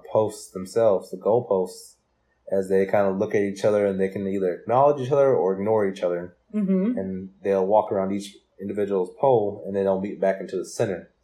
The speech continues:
Speaker 1: like a big
Speaker 2: Right.
Speaker 1: snake.
Speaker 2: Right.
Speaker 1: And then there, they'll kind of do a face-off where they're matched up, uh, thirty on thirty, and all those who are excessive, they actually go to the sidelines, and then, uh, that's when they kind of find their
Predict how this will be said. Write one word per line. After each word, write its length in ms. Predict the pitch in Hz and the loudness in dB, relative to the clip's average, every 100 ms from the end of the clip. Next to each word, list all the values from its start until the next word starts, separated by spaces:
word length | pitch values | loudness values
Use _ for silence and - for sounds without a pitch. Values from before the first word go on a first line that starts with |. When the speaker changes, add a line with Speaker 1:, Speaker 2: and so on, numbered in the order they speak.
| - | -18
Speaker 1:
like 120 | - | -12
a 40 | |
big 120 | 87 - | -4 0
Speaker 2:
Right. 240 | 165 190 | 2 2
Speaker 1:
snake. 300 | 214 - - - 202 - | 0 -2 -4 -18 -20 -6
Speaker 2:
Right. 380 | 185 160 185 - _ _ - | 0 0 0 -6 _ _ -8
Speaker 1:
And 160 | 104 104 | -4 0
then 220 | 113 98 | 0 2
there, 440 | 117 107 104 - - | 4 4 0 -6 -8
they'll 300 | 101 98 95 | -2 0 2
kind 200 | - 98 | 0 0
of 120 | 95 | 0
do 140 | 98 95 | 0 0
a 80 | |
face-off 800 | 92 117 127 - 104 98 95 95 - | 0 2 2 2 4 6 4 0 -8
where 480 | 101 101 98 95 92 | -2 2 4 2 0
they're 220 | 95 92 | -2 -2
matched 380 | 98 95 - 104 | -2 -4 -4 0
up, 340 | 98 - _ _ _ - | 0 -2 _ _ _ -8
uh, 120 | 95 98 | -6 0
thirty 180 | 98 98 | 0 0
on 200 | 90 - | -2 0
thirty, 400 | 107 95 92 92 _ _ | 2 2 -4 -10 _ _
and 240 | 92 90 | -12 -10
all 200 | 90 104 | -4 0
those 460 | 98 98 95 95 - _ _ _ _ _ | 2 2 0 -6 -20 _ _ _ _ _
who 120 | 110 | 0
are 80 | 95 | 0
excessive, 760 | 92 - 127 110 - 95 - - | 0 0 2 2 0 -6 -8 -6
they 140 | 92 | -4
actually 200 | 92 - | -4 -6
go 120 | 95 92 | -6 -6
to 100 | - | -10
the 60 | |
sidelines, 580 | - 101 101 95 92 90 | -2 2 2 2 -2 -6
and 120 | 92 | -8
then, 280 | 92 87 87 _ _ _ _ _ _ - | -8 -8 -14 _ _ _ _ _ _ -6
uh, 180 | 90 87 | -6 -2
that's 220 | 90 - | -2 -2
when 100 | 90 | -6
they 80 | 92 | -4
kind 180 | 92 | -4
of 120 | 90 - | -4 -2
find 320 | 107 95 92 | 0 0 0
their 340 | 90 87 - | -2 -4 -8